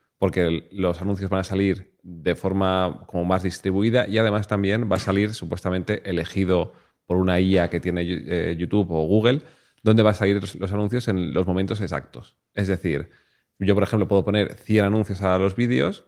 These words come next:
que ya antes no salían, pero sí que salían con una frecuencia X, que nosotros, por cierto, si la gente se queja,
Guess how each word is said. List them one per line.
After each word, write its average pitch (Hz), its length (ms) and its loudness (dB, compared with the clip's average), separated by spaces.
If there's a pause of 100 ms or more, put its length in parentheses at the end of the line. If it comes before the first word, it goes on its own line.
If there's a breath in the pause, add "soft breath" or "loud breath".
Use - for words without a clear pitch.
que - 280 -4
ya 95 200 0
antes 101 240 -2
no 90 80 -4
salían, 101 360 2
pero 80 180 0
sí 90 120 -8
que 85 80 -6
salían 85 440 -2
con 82 200 -2
una 85 220 0
frecuencia 87 480 -2
X, 151 280 -4
que 92 100 -2
nosotros, 90 340 -2
por 98 160 0
cierto, 95 260 -4
si 110 80 -4
la 85 80 0
gente 87 160 -4
se 90 140 -6
queja, 139 480 -4